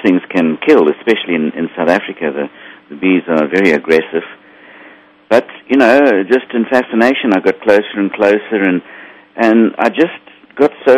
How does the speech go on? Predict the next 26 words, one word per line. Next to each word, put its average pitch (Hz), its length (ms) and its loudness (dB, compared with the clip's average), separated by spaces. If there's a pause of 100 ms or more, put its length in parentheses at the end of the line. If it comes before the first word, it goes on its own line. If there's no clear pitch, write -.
amazed 127 560 2
at 92 160 -6
their 101 140 2
whole 123 260 2
life 123 360 0
and 87 120 -6
watching 110 380 -2
them, 107 140 0
how 110 180 -2
they 107 160 0
work. 101 420 2
And 90 220 -4 (880)
then 113 160 2
I 127 140 4
started 131 360 0 (120)
to, 139 380 4 (420)
to 143 240 4
remove 143 560 4
them 85 240 2
and 101 180 2
rehive 123 640 0
them. 65 320 -4 (760)
And 95 560 0
I - 20 0 (100)
just 104 200 0
taught 123 160 4